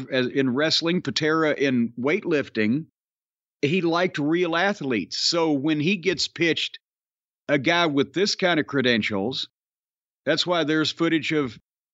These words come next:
Kaz in the, uh, in the barn with Flair and Patera and Taylor and Brunzell, and Sergeant Slaughter was in a couple of the clips. And that was,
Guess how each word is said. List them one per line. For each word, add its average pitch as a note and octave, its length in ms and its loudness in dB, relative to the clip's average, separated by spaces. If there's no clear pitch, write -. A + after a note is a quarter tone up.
Kaz G3+ 460 0
in D#3 160 0
the, D3+ 300 2
uh, C#3+ 260 0
in D3+ 140 -2
the D3 60 0
barn E3 520 0
with D3+ 340 -2
Flair F3+ 480 0
and D3 100 -2
Patera E3 600 0
and C#3 120 -2
Taylor D#3+ 580 2
and B2+ 200 0
Brunzell, D#3+ 920 0
and A#2 260 0
Sergeant E3+ 400 0
Slaughter E3+ 800 0
was C#3+ 440 -2
in D3 260 0
a C#3+ 100 -2
couple D#3 320 0
of B2+ 80 2
the B2+ 40 -2
clips. D3+ 680 0
And D3 380 0
that E3 320 -2
was, E3+ 400 0